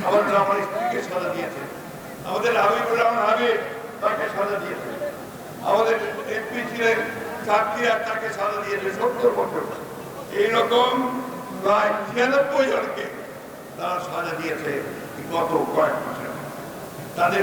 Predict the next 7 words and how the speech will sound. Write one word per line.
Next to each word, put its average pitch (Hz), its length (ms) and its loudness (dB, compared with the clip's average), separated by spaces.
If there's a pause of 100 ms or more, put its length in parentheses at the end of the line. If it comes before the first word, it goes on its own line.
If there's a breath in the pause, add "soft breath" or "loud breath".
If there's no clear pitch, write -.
(140)
পরিকল্পনাটা 196 800 4
হচ্ছে - 300 0 (880)
যে - 80 -8 (240)
আমাদের 190 420 4 (500)
যারা 185 260 4
আমরা 190 200 2 (960)
নির্বাচন 214 500 2